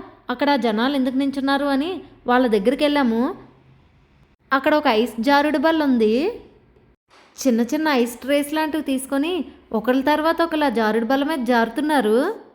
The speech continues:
సరే అని మా వోళ్ళు కూడా వెళ్ళి మూడు ట్రేస్ తెచ్చుకున్నారు. ముందు మా పెద్దోడు "నేను జారుతా, నేను జారుతా" అని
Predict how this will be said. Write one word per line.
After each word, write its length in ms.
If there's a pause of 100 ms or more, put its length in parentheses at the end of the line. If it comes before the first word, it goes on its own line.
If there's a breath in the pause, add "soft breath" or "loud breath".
(520)
సరే 440
అని 260 (480)
మా 260
వోళ్ళు 260
కూడా 240
వెళ్ళి 360 (420)
మూడు 200
ట్రేస్ 340
తెచ్చుకున్నారు. 680 (960)
ముందు 280
మా 160
పెద్దోడు 440
"నేను 320
జారుతా, 340
నేను 280
జారుతా" 340
అని 260